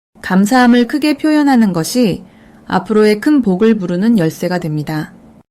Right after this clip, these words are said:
십일월에 조심해야 할 점이 있다면 너무 한 가지 방법에만 집착하기보다 다양하게 생각하고 여유롭게 움직여야 한다는 점입니다. 혹시 예상 밖의 지출이 생겨도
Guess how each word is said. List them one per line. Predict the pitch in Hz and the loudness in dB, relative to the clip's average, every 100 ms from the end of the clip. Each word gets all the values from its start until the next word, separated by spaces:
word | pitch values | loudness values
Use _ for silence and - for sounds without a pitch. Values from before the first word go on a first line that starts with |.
| _ | _
십일월에 | - - 285 302 294 277 | -10 -4 0 2 2 0
조심해야 | 202 202 240 247 240 | -2 0 0 2 0
할 | 226 | 0
점이 | 226 220 | 0 0
있다면 | 165 - 165 226 214 165 - - - _ _ - | -2 -6 -2 0 0 -4 -10 -20 -20 _ _ -4
너무 | 185 208 | 0 2
한 | 233 285 | 2 2
가지 | 302 294 | 0 0
방법에만 | 247 180 180 202 196 202 | -2 -2 -2 0 0 -2
집착하기보다 | 196 - 190 196 185 175 160 220 170 - _ _ _ _ _ | -4 -8 -10 -8 -10 -10 -6 -4 -6 -10 _ _ _ _ _
다양하게 | - 214 226 226 233 | -4 0 2 2 0
생각하고 | 254 262 254 226 208 214 220 214 | -2 -4 -4 -6 -4 -4 -2 -2
여유롭게 | 165 190 208 - 208 | -2 -2 -4 -6 -6
움직여야 | 175 180 208 208 208 | -4 -6 -6 -4 -2
한다는 | 220 220 220 214 | -2 -2 -4 -6
점입니다. | 185 170 160 151 156 160 - _ _ _ _ _ - | -6 -10 -10 -10 -10 -12 -14 _ _ _ _ _ -12
혹시 | 269 - 294 | -10 -2 2
예상 | 196 180 240 233 | 2 2 2 2
밖의 | 226 226 | 2 -2
지출이 | 208 165 185 185 | -2 -6 -6 -2
생겨도 | 240 226 170 220 208 170 | 0 0 0 0 -2 -2